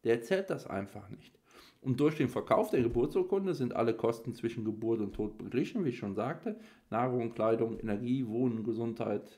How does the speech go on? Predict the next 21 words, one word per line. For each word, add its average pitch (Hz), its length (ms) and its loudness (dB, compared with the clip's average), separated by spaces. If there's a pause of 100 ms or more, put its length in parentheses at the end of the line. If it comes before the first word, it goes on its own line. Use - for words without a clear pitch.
(120)
Versicherung, 117 680 -2
Grundeinkommen 110 680 0
und 101 60 -6
so 107 120 -6
weiter. 107 220 -4
Das - 80 -8
ist - 60 -4
alles, 254 260 0
ist - 680 -4
alles 254 340 4
schon 233 340 -2
erledigt, 151 680 4 (580)
weil 120 200 8
man 160 180 4
ja 135 120 4
die 127 120 2
Bindung 123 360 4
zum 110 180 -4
Gold 107 320 -2
gelöst - 460 -4
hat. - 200 -14